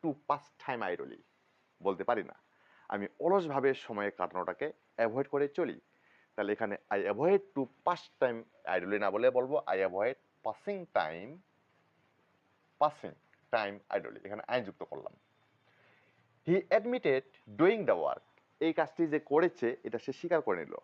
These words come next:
কাজটি করাটাকে সে স্বীকার করে নিল। He admitted do থেকে doing the work। We stopped, রাইট, we stopped, আমরা থামিয়ে দিলাম,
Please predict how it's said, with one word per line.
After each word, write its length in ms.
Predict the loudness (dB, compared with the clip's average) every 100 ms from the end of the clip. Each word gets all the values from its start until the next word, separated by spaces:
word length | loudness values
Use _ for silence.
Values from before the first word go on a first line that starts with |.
| _ _ -6
কাজটি 260 | -6 -4 -4
করাটাকে 420 | 0 -2 -2 -6
সে 160 | -8
স্বীকার 340 | -10 -6 -2 0
করে 120 | 0
নিল। 180 | -2 -10 -18 _ _ _ _
He 80 | 0
admitted 420 | 0 0 -2 -2 -4 _ _ _ -10
do 140 | -8
থেকে 340 | -6 -8 -8 -10 -6
doing 300 | -4 -4 -10 -16 -20 -20 -20 _ _ _ _ _ _ -4
the 100 | -2 -2 -4
work। 460 | -2 -4 -6 _ _ _ _ _ _ -20 _ -2
We 200 | 0 0
stopped, 480 | 0 0 0 -6 -20 _ _ _ _ _ _ _ -14
রাইট, 560 | -2 2 4 2 0 -20 -6
we 80 | -2
stopped, 480 | -2 -4 -2 -2 -2
আমরা 200 | -6 -4 -4
থামিয়ে 320 | 0 4 4
দিলাম, 300 | 2 -6